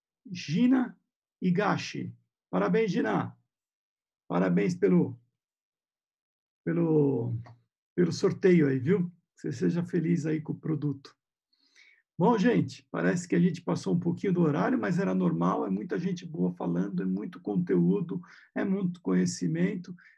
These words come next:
Queria agradecer a todos vocês. Eu acho que essa vai ser a uni-, última live desse ano da Emplacil, dessa série vip, mas ano que vem a gente vai fazer mais dessas,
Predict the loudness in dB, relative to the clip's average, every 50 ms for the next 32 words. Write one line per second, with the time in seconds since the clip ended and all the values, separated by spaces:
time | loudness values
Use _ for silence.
0 | _ -4 0 2 2 2 2 2 0 0 0 0 -2 0 -2 -2 -2 0 -2 -2
1 | -2 -2 -2 -4 -2 0 2 2 2 2 -2 -10 -16 -18 _ _ -20 -20 -20 _
2 | _ -4 -2 0 0 0 -2 -2 -2 0 2 2 2 0 -2 -4 -6 -6 -6 -4
3 | -2 0 0 0 0 -2 -4 -6 -6 -4 -4 -4 -4 -4 -4 -4 -4 -4 -4 -6
4 | -8 -12 -16 _ _ _ _ _ _ _ _ _ _ -6 -2 -2 -2 -2 -4 -2
5 | 0 0 2 2 0 0 -2 -2 -2 -4 -4 -4 -6 -8 -8 -10 -10 -6 -4 -2
6 | -2 -2 -2 -6 -6 -6 -8 -8 -8 -10 -12 _ _ _ -18 -10 -6 -2 -2 0
7 | 0 0 -2 0 0 0 0 -2 -4 -10 -20 _ _ _ _ _ _ _ _ _
8 | _ -8 -4 -2 0 0 2 2 2 2 2 2 0 -2 0 2 2 2 2 0
9 | -2 -4 -4 -4 -6 -6 -6 -6 -4 -4 -4 -4 -4 -6 -8 -6 -4 -4 -4 -4
10 | -4 -6 -6 -8 -8 -8 -10 -10 -10 -10 -12 -16 -20